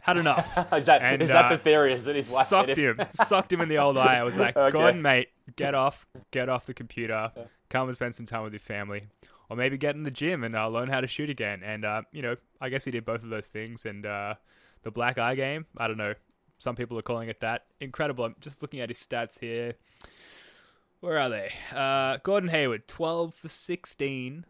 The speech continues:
Speaker 1: from the field for seventy-five percent, four of six from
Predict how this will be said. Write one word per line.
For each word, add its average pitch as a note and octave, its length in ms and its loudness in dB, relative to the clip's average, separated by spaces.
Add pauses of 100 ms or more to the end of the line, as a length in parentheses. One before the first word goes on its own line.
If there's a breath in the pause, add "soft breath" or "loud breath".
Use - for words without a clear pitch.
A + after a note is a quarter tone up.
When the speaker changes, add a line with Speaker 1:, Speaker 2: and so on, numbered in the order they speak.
(160)
Speaker 1:
from C3+ 140 -14
the B2+ 80 -8
field B2 360 -8
for A2+ 80 -16
seventy-five C3 720 -6
percent, A2 340 -12
four C#3 300 -4
of B2 80 -10
six - 240 -10
from G2+ 200 -20